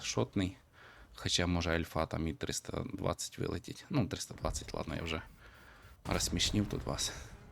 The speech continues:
Так, кидаємо дві тички, одного Мауса в тру Пазіка.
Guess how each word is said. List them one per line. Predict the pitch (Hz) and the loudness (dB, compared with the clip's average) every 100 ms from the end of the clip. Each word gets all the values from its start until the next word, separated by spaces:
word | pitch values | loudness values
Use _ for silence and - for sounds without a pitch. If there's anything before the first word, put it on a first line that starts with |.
| - - - - - - - - - | -16 -16 -16 -16 -16 -16 -18 -18 -2
Так, | 92 69 - - | 0 0 -2 0
кидаємо | 92 104 98 78 - - - | 6 6 8 4 2 -2 -2
дві | 90 90 | 2 4
тички, | 113 110 - 78 | 4 2 0 -2
одного | - 90 | 2 4
Мауса | 92 90 80 - | 6 4 4 0
в | 76 | -2
тру | - 95 - - | -2 -2 -2 2
Пазіка. | 98 90 82 - | 4 4 -2 -6